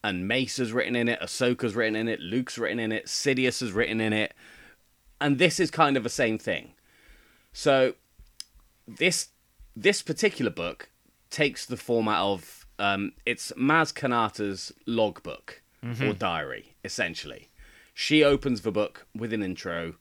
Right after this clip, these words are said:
Speaker 1: Throughout its, um, existence, it's been handed down through loads of smugglers.
Speaker 2: Mm-hmm.
Speaker 1: And that's kind of what we're gonna talk about. We're gonna, we're gonna go through it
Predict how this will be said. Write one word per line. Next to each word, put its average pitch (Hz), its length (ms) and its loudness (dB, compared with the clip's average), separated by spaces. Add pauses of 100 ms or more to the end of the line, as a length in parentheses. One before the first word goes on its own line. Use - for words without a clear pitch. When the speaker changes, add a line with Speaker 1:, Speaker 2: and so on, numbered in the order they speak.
(220)
Speaker 1:
Throughout 156 500 2
its, 127 220 -4
um, 110 360 2 (680)
existence, 101 720 -2
it's - 240 -2
been 110 200 -4
handed 101 340 0
down 90 420 -2 (220)
through 101 240 -2
loads 82 240 -2
of - 80 -8
smugglers. 196 600 -2
Speaker 2:
Mm-hmm. 107 280 -10 (800)
Speaker 1:
And 156 180 4
that's - 280 4
kind 123 280 -2
of 101 140 -4
what 98 220 2 (600)
we're 120 220 0
gonna 107 160 -2
talk 87 260 -6
about. 76 200 -8
We're 107 60 -6
gonna, 117 180 -6 (280)
we're - 80 -8
gonna 151 160 2
go 147 160 6
through 120 240 4
it - 80 -2